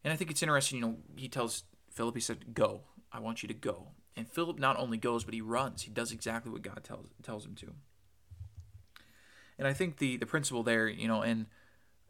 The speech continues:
uh, he ends up, okay, I'll just finish the story. He ends up going to the Ethiopian eunuch. He's re-, actually, he's reading a, a portion of scripture from Isaiah.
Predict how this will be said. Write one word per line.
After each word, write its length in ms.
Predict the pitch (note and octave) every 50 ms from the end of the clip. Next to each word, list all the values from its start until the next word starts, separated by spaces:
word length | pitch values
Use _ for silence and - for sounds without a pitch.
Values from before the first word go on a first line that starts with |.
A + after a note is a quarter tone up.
| - - - -
uh, 220 | - A#2+ - - -
he 280 | - B2+ D3 D#3 D#3 D3+
ends 120 | C#3+ C3+
up, 100 | C#3 -
okay, 200 | - C3 B2+ A2+
I'll 140 | A2+ B2 C3
just 140 | C3 - -
finish 220 | - A#2+ A#2 A#2
the 80 | - -
story. 260 | - C3+ B2+ B2 C3+
He 60 | C#3+
ends 160 | C#3+ C3+ C3+
up 160 | C3+ G#2+ - - - F#2+ C3
going 280 | D3 C#3 D3 D3+ C#3
to 100 | C3 C3
the 140 | A2 A2+ A2+
Ethiopian 440 | A#2 - A#2 A2 G#2+ G#2+ A2+ A2 G#2+
eunuch. 220 | G#2+ G#2 G#2+ G#2
He's 180 | - A#2 A2+ A2+
re-, 80 | - -
actually, 380 | A#2+ B2+ B2+ - - A2+ A#2
he's 180 | A#2 C3 A2+ A#2
reading 600 | A2+ A2 A#2+ C#3 E3+ B2 A2+ A2+ A2+ A#2 B2+ C#3 -
a, 280 | B2+ A#2 - - C3 A#2
a 40 | A2+
portion 360 | - - A#2 A#2 - - A2
of 60 | A2
scripture 440 | - - G3+ G3 - - - C3 - -
from 140 | - A2
Isaiah. 400 | A2 G#2+ G#2+ A#2+ E3 F#3 - -